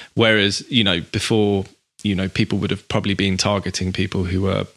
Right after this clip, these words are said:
very fashionable or people at certain labels or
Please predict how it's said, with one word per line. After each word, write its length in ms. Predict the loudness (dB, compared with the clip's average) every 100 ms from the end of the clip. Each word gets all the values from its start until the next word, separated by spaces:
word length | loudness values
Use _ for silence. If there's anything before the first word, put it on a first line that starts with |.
| -20 -20 _ _ _
very 240 | 0 2 0
fashionable 800 | 0 0 0 0 -2 0 0 0
or 380 | 0 0 -4 -8 _ _ _ _ _ _
people 280 | -6 -2 0
at 80 | 2
certain 340 | 2 0 0
labels 840 | 2 2 2 0 -2 -2 -2 -2
or 320 | -2 -2 -4